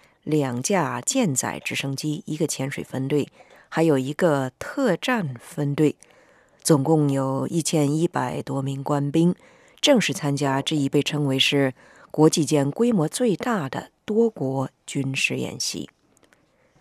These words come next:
本年度的演习总共有来自二十三个国家的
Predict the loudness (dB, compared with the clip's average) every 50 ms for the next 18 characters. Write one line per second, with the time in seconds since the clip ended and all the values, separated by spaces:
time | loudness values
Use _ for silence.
0 | _ _ _ _ _ _ -2 _ 10 10 10 10 8 6 6 4 4 2 0 0
1 | 2 0 0 0 -2 -4 -6 -8 -6 -6 -6 -6 -6 -4 -2 -2 -2 -2 0 0
2 | 0 0 -2 -2 -4 -6 -6 -6 -8 -6 -6 -6 -6 -6 -6 -6 -6 -6 -8 -8
3 | -8 -8 -8 -8 -6 -6 -6 -6 -6 -6 -6 -4 -4 -4 -4 -4 -4 -4 -6 -6